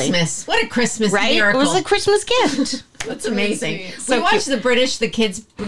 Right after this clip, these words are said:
Speaker 1: British Bake Off Juniors
Speaker 2: Oh, yeah.
Speaker 1: whatever, and there's one point in the, you know, what, in the finals, one guy doesn't have enough pie crust or something, and he's,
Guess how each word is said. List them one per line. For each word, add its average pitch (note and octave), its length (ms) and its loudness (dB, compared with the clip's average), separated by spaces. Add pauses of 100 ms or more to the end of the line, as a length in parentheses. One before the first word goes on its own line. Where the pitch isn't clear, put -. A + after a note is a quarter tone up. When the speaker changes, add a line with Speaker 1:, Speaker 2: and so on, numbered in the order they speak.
(180)
Speaker 1:
British G3+ 380 -4
Bake F#3 220 -2
Off F#3+ 200 -2
Juniors F#3 520 -4
Speaker 2:
Oh, C#4 80 4
yeah. F#3 260 2
Speaker 1:
whatever, A#3+ 180 0 (220)
and A#3+ 100 2
there's A#3 160 2
one B3+ 280 0
point B3 400 0 (200)
in A#3 280 2
the, G3 400 2 (680)
you A3+ 100 0
know, G3+ 140 -2
what, G3+ 340 -2
in A3+ 120 2
the G3+ 80 0
finals, G3+ 680 0 (220)
one A3 460 0
guy G#3 280 2
doesn't G#3 280 -2
have G3+ 240 2
enough G3 260 -2
pie F#3 260 0
crust G3 400 -2
or G3 160 -4
something, G3 540 -2
and F#3 100 -2
he's, G#3 340 -2